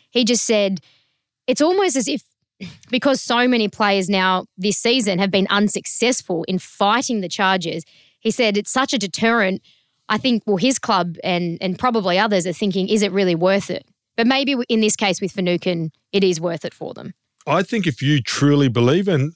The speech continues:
Speaker 2: all those guys that have gone and fought it, like Kaufusi, and,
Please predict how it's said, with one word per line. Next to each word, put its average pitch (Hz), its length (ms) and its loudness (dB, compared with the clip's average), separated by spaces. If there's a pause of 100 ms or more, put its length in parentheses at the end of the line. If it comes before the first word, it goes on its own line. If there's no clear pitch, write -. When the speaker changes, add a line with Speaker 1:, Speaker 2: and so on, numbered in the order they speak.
Speaker 2:
all 190 200 2
those 147 200 2
guys 127 260 0
that 123 100 2
have 107 120 -2
gone 120 240 2
and 101 120 -4
fought 120 200 0
it, 147 80 -2
like 117 180 0
Kaufusi, 110 760 0
and, 95 160 -6